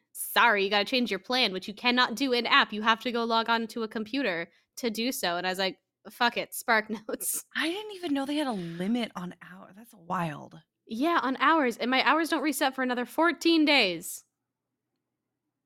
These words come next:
Speaker 2: Jesus.
Speaker 1: Yeah, it's not by book, it's by hour. Which, here's the crazy thing, 'cause I've been listening to that on, like,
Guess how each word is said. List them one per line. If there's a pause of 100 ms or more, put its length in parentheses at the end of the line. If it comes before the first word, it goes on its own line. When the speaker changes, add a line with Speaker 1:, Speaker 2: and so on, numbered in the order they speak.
(400)
Speaker 2:
Jesus. (580)
Speaker 1:
Yeah, (160)
it's
not
by
book,
it's
by (360)
hour. (1500)
Which,
here's
the
crazy
thing,
'cause
I've
been
listening
to
that
on,
like,